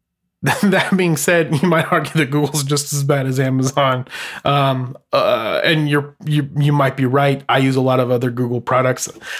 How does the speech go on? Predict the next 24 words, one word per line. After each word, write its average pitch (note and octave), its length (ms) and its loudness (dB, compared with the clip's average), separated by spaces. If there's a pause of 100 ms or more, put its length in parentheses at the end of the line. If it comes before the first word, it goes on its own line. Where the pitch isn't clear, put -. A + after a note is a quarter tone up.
(140)
Um, A#2 500 0
I C3+ 120 2
like C#3 360 0
Google's C#3 400 0
model C3 320 2
for C#3 140 0
the C3 100 -2
most B2+ 260 0
part B2+ 180 0
until B2 180 -2
they B2+ 80 0
started B2+ 260 -2
selling B2+ 180 0
these A#2 140 -4
devices, C#3 460 -2 (320)
because C3 320 0
their C3 100 0
model B2+ 320 0
was B2 140 -4
always A#2+ 280 0
free, C3+ 520 -2
but A2+ 180 -2
you, A#2+ 500 -2 (280)
um, A#2+ 340 0